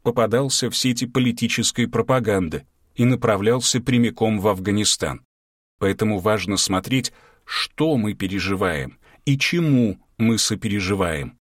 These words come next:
Есть уродливые истории, уродливые книги, которые нас зомбируют.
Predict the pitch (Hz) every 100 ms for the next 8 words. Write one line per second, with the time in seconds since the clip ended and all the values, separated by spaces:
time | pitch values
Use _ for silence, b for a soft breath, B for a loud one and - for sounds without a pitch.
0 | _ _ - 110 160 139 - b b b
1 | b - 139 202 107 85 78 73 71 -
2 | 80 - - 135 117 76 69 117 160 123
3 | 120 113 113 95 - 120 135 135 104 -
4 | 95 117 107 101 107 - - 98 110 110
5 | 101 101 87 71 -